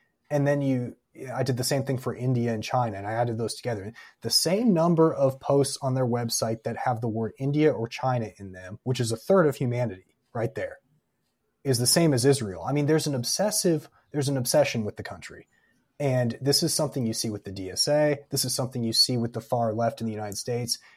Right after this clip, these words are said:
And it's, it's, there is a, uh, there, there is a unique obsession with Israel that I think this, this Progressive International collection of far left organizations really, um, really embodies.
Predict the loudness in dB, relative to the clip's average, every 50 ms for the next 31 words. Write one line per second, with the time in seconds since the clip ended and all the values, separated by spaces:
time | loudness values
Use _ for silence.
0 | _ _ -8 -6 -6 -4 -6 -8 -8 _ -8 -8 -8 -8 -12 _ -20 -20 _ _
1 | 0 2 2 4 4 2 2 0 0 -2 -2 -2 -4 -8 _ -10 -10 -10 -12 -14
2 | _ _ _ _ _ _ _ _ _ _ _ _ _ -2 0 0 0 2 2 4
3 | 6 6 6 6 4 2 0 0 -2 -2 0 0 0 0 0 -2 -8 _ -2 -2
4 | 0 0 0 0 0 2 2 2 0 0 -2 -4 -4 -4 -6 -6 -8 -6 -6 -6
5 | -6 -6 -6 -6 -6 -8 -8 -10 -12 _ _ _ _ _ _ -2 -2 0 0 0
6 | 0 0 -2 -2 -2 -2 -2 0 2 2 2 0 -2 -8 _ _ -10 -6 -4 -2
7 | -2 -2 -4 -6 _ -4 -4 -2 0 0 0 0 -2 -2 -2 -2 -2 -2 -2 -2
8 | -2 -4 -4 -4 -4 -6 -6 -6 -6 -10 -12 _ _ -6 -4 -2 0 0 0 0
9 | -2 -4 -6 -4 -2 -2 -2 -2 -4 -6 -8 -6 -4 -2 -2 0 0 -2 -2 -4
10 | -4 -6 -6 -6 -6 -6 -6 -8 -8 -8 -8 -10 -10 -10 -10 -10 -10 -12 _ _
11 | _ _ _ _ _ -6 -4 -2 -2 0 0 0 -2 -2 -4 -6 -8 -8 -8 -10
12 | -12 -14 -16 _ _ _ _ _ _ -4 -2 -2 -2 -2 -4 -6 -8 -10 -10 -10
13 | -10 -10 -10 -10 -10 -10